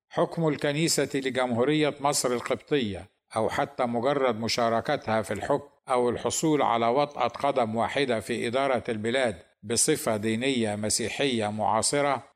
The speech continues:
سيكون أسوأ بما لا يقاس من حكم المسلمين لها،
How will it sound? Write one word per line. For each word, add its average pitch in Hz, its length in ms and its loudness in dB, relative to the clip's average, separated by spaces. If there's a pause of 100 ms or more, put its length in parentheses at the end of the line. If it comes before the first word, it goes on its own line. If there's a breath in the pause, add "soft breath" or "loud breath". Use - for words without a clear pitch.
(120)
سيكون 135 580 0
أسوأ 147 500 0
بما 131 380 0
لا 127 140 2
يقاس 127 560 0
من 120 140 -4
حكم 135 340 -4
المسلمين 120 640 -4
لها، 120 300 -2